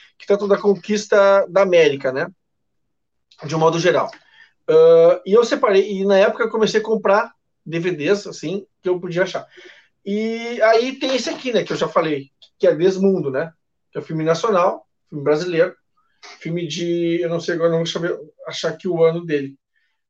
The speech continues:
mas é um filme brasileiro que, assim, ó, muito bacana, vale a pena. Conquista brasileira, conquista portuguesa na América, mil quinhentos e setenta, e detalhe, ele mostra muito rapidamente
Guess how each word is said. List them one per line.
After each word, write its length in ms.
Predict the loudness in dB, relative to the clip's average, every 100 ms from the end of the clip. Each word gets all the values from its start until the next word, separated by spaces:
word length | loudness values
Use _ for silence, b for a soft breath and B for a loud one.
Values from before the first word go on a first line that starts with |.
| -8
mas 160 | -4
é 40 | -2
um 40 |
filme 160 | -4 -2
brasileiro 360 | -2 0 -2
que, 360 | -2 -6 -6 -6 _ -12
assim, 260 | -6 2
ó, 180 | 2 0 -4
muito 400 | -4 -2 -2 -2
bacana, 380 | -2 -2 -6 -6 _ -12
vale 240 | -2 -2
a 60 | 0
pena. 260 | -4 -4 -8 _ _ _ _ _ _ _ -10
Conquista 400 | -8 -6 -2 2
brasileira, 580 | 2 2 2 2 2 -2
conquista 420 | -8 -2 -4 -4 -16 -4
portuguesa 460 | -2 0 0 2
na 80 | 2
América, 360 | 2 2 2 0
mil 220 | 0 0
quinhentos 280 | 0 0 0
e 60 |
setenta, 420 | 0 2 0 -2 B B -14
e 80 | -2
detalhe, 580 | -2 2 2 2 0 -6 b
ele 160 | -8 -4
mostra 500 | 2 2 2 0 -2 -4 -12
muito 600 | -4 0 2 4 4 2
rapidamente 760 | -2 0 0 -2 -2 -6 -10